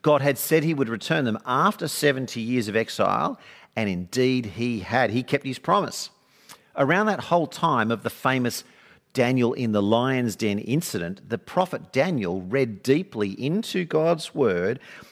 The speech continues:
and he repented on behalf of the nation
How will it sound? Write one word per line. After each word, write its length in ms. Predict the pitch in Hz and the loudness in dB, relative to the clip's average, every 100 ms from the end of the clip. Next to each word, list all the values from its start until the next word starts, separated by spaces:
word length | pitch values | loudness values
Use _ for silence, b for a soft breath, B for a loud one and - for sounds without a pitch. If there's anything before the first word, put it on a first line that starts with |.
| B | B
and 140 | 120 113 | -4 0
he 140 | 127 | 0
repented 800 | 107 113 - - 175 214 - 87 - | 2 -2 -4 -4 -2 -2 -2 -4 -4
on 180 | 107 98 | -4 -2
behalf 600 | 95 - 123 139 151 - | -4 -4 -4 0 -2 -2
of 120 | 123 | -2
the 100 | 131 | -2
nation 580 | 107 95 85 - 95 | -2 -2 -4 -8 -10